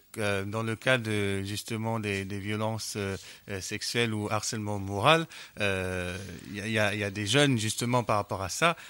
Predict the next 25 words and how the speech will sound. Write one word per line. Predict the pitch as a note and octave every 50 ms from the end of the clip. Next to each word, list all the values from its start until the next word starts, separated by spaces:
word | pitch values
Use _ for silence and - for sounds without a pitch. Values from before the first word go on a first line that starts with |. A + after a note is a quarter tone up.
| - - _
par | - G#2+
rapport | G#2+ G#2+ - C3+ B2 A2+
au | A2
fait | G2+ - C3+ B2 - -
qu'ils, | - - A2 G#2 G2 F#2+ F#2+ G2 - -
qu'ils | - A2 -
sont, | - - B2+ A#2+ A#2 A2
euh, | G2+ G2 G2 F#2+ F#2+ F#2 G2 G#2+ A2 - - - - - - - - _ -
euh, | G#2 G2+ G2 G2 F#2+ -
avec | - A2 G2+ A2 A2+ - -
leur | G#2+ G#2 -
famille, | - A#2 G#2+ A2 A2+ A#2 A#2 A2 G2+
euh, | F#2+ F#2+ F#2 F#2 F2+ -
tout | A2
le | G2+
temps, | - - D#3 E3 E3+ D3+ - -
que, | - C#3
euh, | C#3 D3 D3 A2+ G#2 G#2+ F2+ - - -
ils | - A2
veulent | G2 G2+ G#2+ G#2+ G2+
pas | - - C#3 C3+ C3+
forcément, | B2 - - A#2 - - - A#2+ A2 A#2+ C3 C3 C3 A#2+
euh, | A2 G#2 G2+ F#2+ F#2+
en | - G#2 G2+
parler. | - - A2+ G#2 A#2 A#2+ A#2 A2